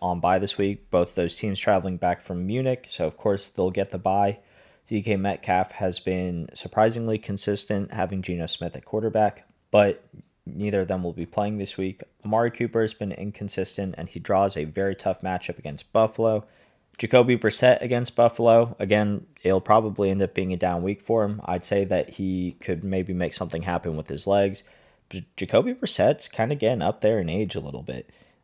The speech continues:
Um, he's twenty-nine years old. I don't really see him, you know, dancing around the field or run through the snow. I think he's pro-, pretty much gonna let Nick Chubb and, and Kareem Hunt do the lion's share of the work this week. For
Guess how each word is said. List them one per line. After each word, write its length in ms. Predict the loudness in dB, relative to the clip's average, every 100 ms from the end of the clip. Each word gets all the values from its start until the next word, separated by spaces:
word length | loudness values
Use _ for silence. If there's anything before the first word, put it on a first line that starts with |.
| -4
Um, 420 | 0 0 -2 -8 _ _ -12
he's 280 | -6 -6
twenty-nine 500 | -2 0 0 2 2
years 240 | 2 0 2
old. 300 | 4 4 2
I 100 | 0
don't 300 | 0 -4 0
really 240 | 2 2
see 240 | 0 0 0
him, 260 | 0 -6 _ _ -12
you 140 | -6
know, 240 | -4 -4 -8 _ _ _ _ -20 -20 _ _ -18 0
dancing 380 | 2 2 -2 -2
around 280 | 0 0
the 80 | -2
field 480 | -2 0 4 4 2
or 220 | 0 -2 -10 -20 -20 _ _ _ _
run 220 | 2 2 2
through 180 | -2
the 80 | -2
snow. 340 | -2 2 6 6
I 120 | 4
think 220 | 0 -4
he's 140 | -6
pro-, 220 | -2 2 2
pretty 280 | 2 2
much 220 | 2 0 0
gonna 160 | 2
let 240 | 4 2 0
Nick 220 | -6 0
Chubb 320 | 4 6 4
and, 320 | -2 -6 -8 -8
and 300 | -6 -6 -4
Kareem 300 | -2 -2 -2
Hunt 320 | -4 -4 -6
do 320 | -6 -6 -8 -8
the 80 |
lion's 280 | -6 -4 -6
share 180 | -4 -4
of 80 | -4
the 60 |
work 280 | -8 -8 -10
this 200 | -14 -12
week. 300 | -12 -14 -18 _ _ _ _ _ _
For 560 | -6 0 6 8 6